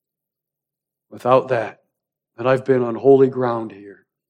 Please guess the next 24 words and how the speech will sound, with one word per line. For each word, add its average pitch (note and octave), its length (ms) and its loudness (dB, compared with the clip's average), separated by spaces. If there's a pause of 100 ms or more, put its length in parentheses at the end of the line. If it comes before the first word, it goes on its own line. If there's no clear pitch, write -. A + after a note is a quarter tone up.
(1400)
I've A#2+ 220 -8
been A#2+ 280 0
with G2 120 -20
the G#2+ 80 -16
Lord B2+ 280 -4
of A#2 140 -8
glory. G#2 400 -12 (880)
He's - 100 -20
been A2+ 180 -14
in C3 160 0
my C3 140 -2
boat A#2 400 -12 (1040)
in G2 60 -20
the G2 60 -14
midst B2 300 -4
of A2 140 -14
this. - 480 -18 (1160)
He's - 120 -20
held C#3+ 340 0
me, A2 280 -8 (1800)
showed D3+ 420 2
himself A2 500 -8
to - 100 -20
me. F#2 220 -20